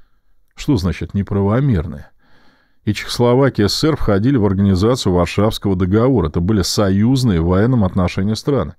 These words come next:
Плюс, если бы это было неправомерно, ну, наверное, тогдашнее руководство Чехословакии, министр обороны отдали бы приказ сопротивляться. Еще раз,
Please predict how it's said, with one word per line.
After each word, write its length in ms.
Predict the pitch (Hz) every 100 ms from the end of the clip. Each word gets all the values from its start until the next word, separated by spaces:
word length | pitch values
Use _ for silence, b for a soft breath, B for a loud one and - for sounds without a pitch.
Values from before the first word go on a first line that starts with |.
| _
Плюс, 360 | 120 120 85 - B B B B -
если 300 | 113 123 139
бы 100 | 143
это 140 | 135
было 220 | 131 143
неправомерно, 840 | 127 127 135 131 139 165 190 110
ну, 140 | 92 147
наверное, 500 | 131 127 160 110 87
тогдашнее 580 | 104 107 120 143 - 92
руководство 580 | 92 107 117 127 -
Чехословакии, 600 | 82 - 104 95 85 73 82
министр 320 | 120 143 113
обороны 420 | 107 107 92 80
отдали 320 | 90 95 120
бы 120 | 98 87
приказ 380 | 110 104 101
сопротивляться. 680 | - 90 87 98 117 147 - B B B B -
Еще 280 | 92 - 127
раз, 220 | 82 -